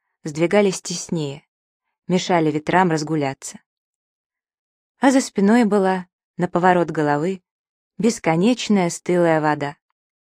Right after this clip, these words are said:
Я увидел щитовые бараки. Один готовый полностью и два недостроенных еще.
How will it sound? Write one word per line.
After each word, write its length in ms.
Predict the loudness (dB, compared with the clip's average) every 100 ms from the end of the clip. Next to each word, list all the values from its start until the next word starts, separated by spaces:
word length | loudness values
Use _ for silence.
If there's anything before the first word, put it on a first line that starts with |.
| _ _ _ _ _ _ _
Я 220 | 2 6 6
увидел 300 | 6 4 0
щитовые 540 | -2 0 2 2 -2
бараки. 560 | 0 0 -2 -4 -14 _ _ _ _ _ _ _ _ -4
Один 320 | 0 2 4
готовый 380 | 2 0 0 0
полностью 680 | 2 2 2 0 -6 -10 -10 _ _ _ -6
и 80 | 0
два 220 | 4 6
недостроенных 760 | 6 2 -2 0 2 2 -2
еще. 380 | -8 -10 -10 -14